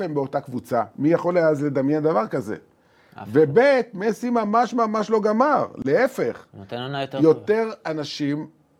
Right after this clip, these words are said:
Speaker 1: שאני שומע מסביב אומרים, "הוא הולך לזכות, בגיל שלושים וחמש וחצי."
Speaker 2: אתה אומר, אז המ-, המ-, המונדיאל של מסי, אתה חושב?
Speaker 1: אני
Speaker 2: כי
Speaker 1: לא
Speaker 2: אני חושב שזה
Speaker 1: אמרתי.
Speaker 2: גדול, זה גדול מדי, קבוצה לא... ארגנטינה
Speaker 1: קודם כל, ארגנטינה
Speaker 2: היא טובה,
Speaker 1: טובה
Speaker 2: אבל זה לא
Speaker 1: מאוד.
Speaker 2: שם.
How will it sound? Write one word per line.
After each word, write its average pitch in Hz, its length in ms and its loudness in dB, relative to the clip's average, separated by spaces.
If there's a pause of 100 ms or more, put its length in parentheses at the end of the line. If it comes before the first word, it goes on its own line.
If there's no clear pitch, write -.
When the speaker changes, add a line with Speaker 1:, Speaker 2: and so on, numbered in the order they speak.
(260)
Speaker 1:
שאני 117 240 -6
שומע 123 280 -4
מסביב 113 380 -6
אומרים, 104 360 -8 (120)
"הוא 107 120 -6
הולך 104 140 -6
לזכות, 180 320 -12 (640)
בגיל 104 180 -10
שלושים 123 280 -12
וחמש 208 440 -14
וחצי." - 380 -12 (760)
Speaker 2:
אתה 120 100 -6
אומר, 151 240 0
אז 151 160 0
המ-, 139 40 -2 (240)
המ-, 135 100 6 (220)
המונדיאל 139 440 -6
של 143 300 -10
מסי, 254 260 -12
אתה 240 140 -16
חושב? 190 320 -10
Speaker 1:
אני 240 140 -2
Speaker 2:
כי 175 60 -2
Speaker 1:
לא 185 140 4
Speaker 2:
אני 185 80 -2
חושב - 140 -2
שזה 185 120 -2
Speaker 1:
אמרתי. 147 140 0
Speaker 2:
גדול, 156 340 -2
זה 120 120 -10
גדול 120 260 -6
מדי, 120 320 -4
קבוצה 101 380 -8
לא... 127 800 -6 (360)
ארגנטינה 139 540 -12
Speaker 1:
קודם 208 120 -2
כל, 240 120 2
ארגנטינה 170 400 -2
Speaker 2:
היא 123 160 -2
טובה, 123 320 0
Speaker 1:
טובה 139 160 2
Speaker 2:
אבל 135 100 0
זה 120 60 -2
לא 113 60 -2
Speaker 1:
מאוד. 127 180 0
Speaker 2:
שם. 131 60 -10